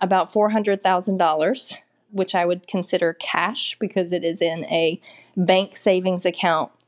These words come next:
earning point one percent interest. So just in our discussions with what they wanna do with the money, they are not sure,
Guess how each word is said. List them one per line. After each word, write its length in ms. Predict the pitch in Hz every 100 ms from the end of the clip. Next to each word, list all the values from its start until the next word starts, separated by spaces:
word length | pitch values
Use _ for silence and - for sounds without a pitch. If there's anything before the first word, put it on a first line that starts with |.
| _ _ _ _ - _
earning 520 | 190 175 175 170 170 -
point 420 | - - 202 196 -
one 420 | 180 180 170 165
percent 480 | 170 170 165 185 - _
interest. 680 | 147 123 - - - - - _ -
So 240 | - 180
just 320 | 185 226 226
in 80 | 226
our 140 | 214
discussions 640 | 202 202 - 185 - 185 180
with 180 | 180 -
what 160 | 180
they 100 | 185
wanna 220 | 175 175
do 180 | 170 175
with 180 | 170 170
the 60 | 175
money, 280 | 165 165
they 180 | 165 165
are 80 | 160
not 220 | 156 160
sure, 400 | - 277 269 277